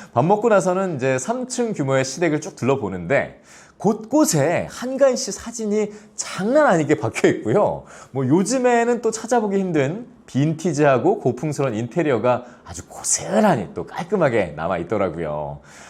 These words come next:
어, 이번 영상 보면서 충격을 받은 게 저뿐만은 아닌 것 같더라고요. 댓글 보면 알 수 있습니다. 보시죠. 어, 예전에 신혼 때 연정훈 씨가 집에 들어올 때마다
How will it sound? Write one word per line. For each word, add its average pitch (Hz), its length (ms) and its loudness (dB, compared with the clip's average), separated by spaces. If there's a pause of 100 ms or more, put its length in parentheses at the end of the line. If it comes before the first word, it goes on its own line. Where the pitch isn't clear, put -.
(140)
어, 101 240 6
이번 196 260 4
영상 214 260 2
보면서 190 300 2
충격을 262 480 0
받은 147 320 0
게 127 340 0
저뿐만은 247 560 -2
아닌 143 280 -4
것 277 80 2
같더라고요. 131 680 -2 (160)
댓글 240 320 0
보면 240 220 2
알 135 80 0
수 - 120 -6
있습니다. 101 580 -6 (100)
보시죠. 143 640 -2 (560)
어, 107 220 4
예전에 196 680 4
신혼 220 420 -4
때 180 160 2
연정훈 151 420 2
씨가 156 280 0
집에 151 260 -2
들어올 135 320 -2
때마다 131 560 0